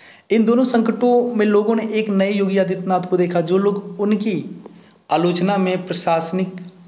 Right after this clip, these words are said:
अनुभव की कमी को मुद-, का मुद्दा उठाते तो उन्होंने देखा कि दो दो तीन तीन बार मुख्यमंत्री रहे नेता ज़्यादा अपरिपक्व नजर आए।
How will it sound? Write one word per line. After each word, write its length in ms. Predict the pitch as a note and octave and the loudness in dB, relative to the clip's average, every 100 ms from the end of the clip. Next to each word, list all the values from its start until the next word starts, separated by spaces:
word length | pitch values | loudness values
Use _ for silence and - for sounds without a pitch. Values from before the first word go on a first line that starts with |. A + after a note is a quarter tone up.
| - _ _ _ _ | -20 _ _ _ _
अनुभव 320 | E3+ E3+ E3+ | -2 0 -2
की 120 | F#3 | -2
कमी 320 | F3+ F3+ E3+ F3 | -2 0 0 0
को 140 | F3 | 0
मुद-, 480 | D#3+ D#3+ D#3+ - - - | -2 -4 -8 -12 -20 -6
का 140 | E3 D#3+ | -2 -2
मुद्दा 300 | D#3+ D3+ E3+ | -2 0 0
उठाते 360 | E3 D#3 D#3 | 0 -2 -4
तो 120 | D#3+ | -4
उन्होंने 220 | E3 E3+ E3+ | -4 -2 -2
देखा 300 | D#3 E3+ E3 | -2 -2 -2
कि 140 | E3 | -2
दो 320 | D3+ D#3 E3+ | -4 0 0
दो 380 | E3 D#3+ E3 E3 - - - _ _ _ | 2 -2 -2 -6 -14 -18 -20 _ _ _
तीन 260 | E3+ E3+ F3+ | -2 0 0
तीन 220 | F3 E3+ | 0 0
बार 180 | E3 E3 | 0 0
मुख्यमंत्री 580 | D#3+ - D#3 D#3 E3 E3+ | -2 -6 -6 -6 -4 -2
रहे 240 | D#3 D#3 | 0 0
नेता 360 | D3+ D3 D#3+ D#3 | -4 -4 -4 -4
ज़्यादा 320 | D3 D3 E3 | -2 -2 -2
अपरिपक्व 680 | E3+ - E3 C#3+ D3+ D3+ D#3 | -4 -6 -6 -6 -8 -8 -8
नजर 260 | C#3+ D3 | -4 -4
आए। 280 | C#3+ D3+ F3 | -4 -6 -10